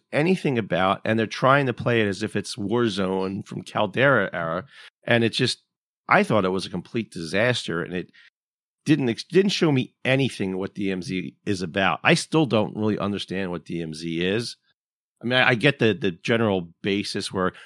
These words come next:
you go out into this land, you, you, you bring gear. If you die, you'll lose your gear. Uh, the gear you find, you can go and get it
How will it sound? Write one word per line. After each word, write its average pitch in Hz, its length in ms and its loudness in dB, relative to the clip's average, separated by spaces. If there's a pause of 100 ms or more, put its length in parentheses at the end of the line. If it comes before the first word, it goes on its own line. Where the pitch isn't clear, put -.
(140)
you 120 180 2
go 113 140 6
out 110 160 4
into - 140 -10
this 98 200 -6
land, 120 580 2
you, 110 100 2
you, 104 300 -2 (280)
you 95 200 -6 (100)
bring 123 320 2
gear. 113 400 2
If 101 160 -2
you 104 80 -2
die, 110 360 2
you'll 98 260 0
lose 123 280 2
your 131 120 -2
gear. 120 440 2 (360)
Uh, 95 260 0
the 90 140 -4
gear 101 240 0
you 110 160 2
find, 110 420 4
you 110 80 4
can 95 160 -4
go 107 240 0
and 95 120 -4
get 90 120 -4
it - 160 -8